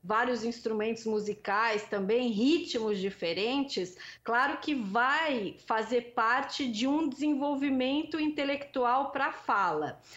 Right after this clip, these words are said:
A gente espera que até três anos de idade a criança já tenha adquirido todos os fonemas, inclusive o fonema mais difícil, que é o R, o famoso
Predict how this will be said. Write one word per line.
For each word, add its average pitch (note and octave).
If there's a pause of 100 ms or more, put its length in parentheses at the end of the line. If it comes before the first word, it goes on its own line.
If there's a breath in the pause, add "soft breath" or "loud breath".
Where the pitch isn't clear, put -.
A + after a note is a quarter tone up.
(240 loud breath)
A G#3+
gente E4+
espera A#3+
que C4
até C#4+ (180)
três D#4
anos A3+
de F3+
idade F#3+
a G#3+
criança A3+
já G#3+
tenha C4
adquirido G3 (500 loud breath)
todos D#4+
os C#4
fonemas, G3
inclusive A#3+
o D4+
fonema C4
mais B3+
difícil, C4
que -
é C4+
o D4+
R, G3+
o F3+
famoso A#3